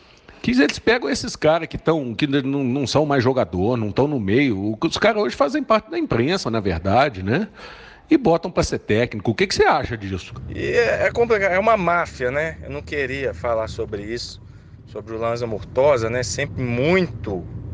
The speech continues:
Speaker 2: sempre muito contestado, mas é, é uma máfia, né? Esse meio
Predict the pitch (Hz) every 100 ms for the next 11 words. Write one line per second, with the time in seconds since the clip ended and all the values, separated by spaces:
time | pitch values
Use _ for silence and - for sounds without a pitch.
0 | - - 127 131 131 127 165 180 120 -
1 | 110 - 98 - - 104 104 - - -
2 | - - - 113 131 151 143 165 160 127
3 | 135 139 - 107 104 113 107 - 101 107
4 | 113 104